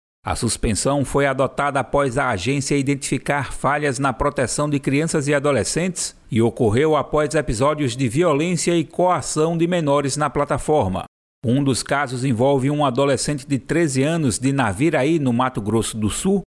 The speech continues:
que morreu por suicídio em vinte e dois de julho. Segundo a A N P D, a empresa não adotou medidas suficientes para prevenir riscos relacionados ao acesso e à circulação de conteúdos que violam direitos de crianças e adolescentes.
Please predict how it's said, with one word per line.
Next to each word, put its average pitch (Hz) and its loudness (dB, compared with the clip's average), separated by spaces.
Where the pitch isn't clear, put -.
que 226 0
morreu 170 2
por 156 -2
suicídio 156 0
em 135 2
vinte 147 -2
e 180 -2
dois 143 0
de 147 2
julho. 123 2
Segundo 135 -2
a 131 2
A 131 0
N 156 -2
P 117 -2
D, 131 -2
a 95 -4
empresa 131 0
não 147 0
adotou 156 2
medidas 156 0
suficientes 175 -2
para 165 -2
prevenir 156 0
riscos 147 -2
relacionados 147 0
ao 143 2
acesso 151 -2
e 147 0
à 143 2
circulação 143 -2
de 139 -2
conteúdos 147 0
que - -2
violam 160 2
direitos 160 2
de 165 0
crianças 147 0
e 143 0
adolescentes. 147 -2